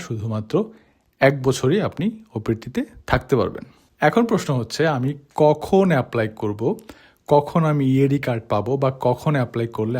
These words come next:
আমার জন্য ভালো? তো আপনি যখন গ্র্যাজুয়েশন কমপ্লিট করবেন, তার ঠিক নব্বই দিন আগে থেকে শুরু করে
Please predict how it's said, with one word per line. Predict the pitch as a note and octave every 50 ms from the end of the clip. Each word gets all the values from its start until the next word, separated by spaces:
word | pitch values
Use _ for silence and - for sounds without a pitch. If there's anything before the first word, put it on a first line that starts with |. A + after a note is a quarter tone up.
| G#2+ G2+
আমার | G2+ G#2 G2+ G#2 -
জন্য | A2 G#2+ A2 A2+ A2+ A2 - - -
ভালো? | - A2 G#2+ F#2 - -
তো | - - B2 B2
আপনি | B2 - - F3+ F#3 G3 G3 D#3+ C3 C3
যখন | D3 C3 C3 - - F3 F3 E3+ D#3 B2+
গ্র্যাজুয়েশন | - B2 A#2+ A#2 A#2 A#2 B2+ C3 C3 B2+ - - C#3+ C3 C3 C3 B2+ - -
কমপ্লিট | D3 D#3+ E3+ E3+ F3 F3 E3+ F3 - -
করবেন, | A#2+ G#2 F2+ G#2 C3+ G#3 G#3 - - _ _ _ _ _ _ _ _ -
তার | C3 A#2+ C3 D#3 F#3+ F#3 - -
ঠিক | - D#3 E3+ F3 - - C3+ C3
নব্বই | C#3 D3+ D3 C#3+ C#3+ D3 F3 F3 E3+ - E3+
দিন | E3+ F3 F3 F3 - - - B2+
আগে | C#3 D#3 E3+ F3 F3 -
থেকে | F#3 D#3 D#3+ - -
শুরু | - B2 A2 A2 - -
করে | A2 A2 D3+